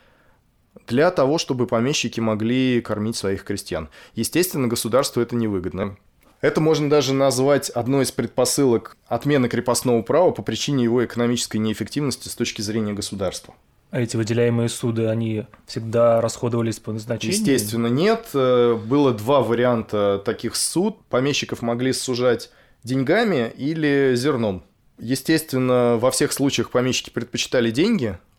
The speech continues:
Speaker 1: Проконтролировать расходование этих средств государство полноценно не могло, и оно не было, собственно, даже уверено в том, что эти суды будут когда-либо возвращены.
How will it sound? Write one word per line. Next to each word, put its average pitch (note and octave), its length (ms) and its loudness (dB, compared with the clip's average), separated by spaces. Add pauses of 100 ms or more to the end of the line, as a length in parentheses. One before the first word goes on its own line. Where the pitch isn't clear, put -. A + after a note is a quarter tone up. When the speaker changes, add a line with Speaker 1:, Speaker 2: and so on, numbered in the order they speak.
Speaker 1:
Проконтролировать C3 1000 2
расходование A#2 800 0
этих G#2+ 180 -4
средств B2+ 480 -2
государство A2 1080 0
полноценно A#2 540 0
не A#2 120 0
могло, D3 400 0
и B2+ 300 2
оно C3 260 2
не C3+ 180 0
было, A#2+ 300 2
собственно, A#2 420 -6
даже G#2+ 240 -2
уверено B2+ 420 0
в - 60 -8
том, A#2+ 180 -2
что A2 320 0
эти G#2 400 -2
суды A#2+ 380 -4
будут G#2 340 -6
когда-либо G2+ 420 -4
возвращены. F#2+ 760 -10